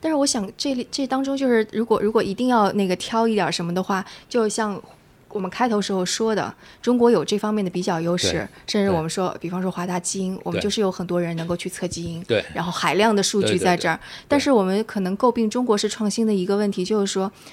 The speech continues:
Speaker 1: 已经有钱了，然后你的比较优势已经发挥出来了，
Speaker 2: 是的。是的。
Speaker 1: 但是你没有把这些钱重新转化成为新的一种优势，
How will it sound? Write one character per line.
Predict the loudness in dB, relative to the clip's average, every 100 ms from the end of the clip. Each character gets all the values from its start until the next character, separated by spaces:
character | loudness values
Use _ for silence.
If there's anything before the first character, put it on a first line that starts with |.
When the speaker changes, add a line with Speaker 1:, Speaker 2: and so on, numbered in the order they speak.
| -20 -20 -20 -20 _ _
Speaker 1:
已 | -4
经 | 0 2
有 | 2
钱 | 2 -2 -2
了， | 0 -2 -4
然 | -2 2
后 | 4
你 |
的 | 4
比 | 2 2
较 | 4
优 | 4
势 | 2 0
已 |
经 | -4 -6
发 | -4
挥 | 0 0
出 | 2 2
来 | 0
了， |
Speaker 2:
是 | -2
的。 |
是 | -4
的。 |
Speaker 1:
但 | 0
是 | 2
你 | 2 0
没 | 0
有 | 0
把 | 0
这 | -2 -2
些 | -2
钱 | -4 -4 -6 -8 -10 -16 -20 -20 -20
重 | -6 -4
新 | 0 0
转 | 0 -4
化 | -4 -4
成 | -2 0
为 | 2
新 | 2 0 0
的 | 0
一 | 0
种 | -2 -6 -8
优 | -6
势， | -4 -6 -6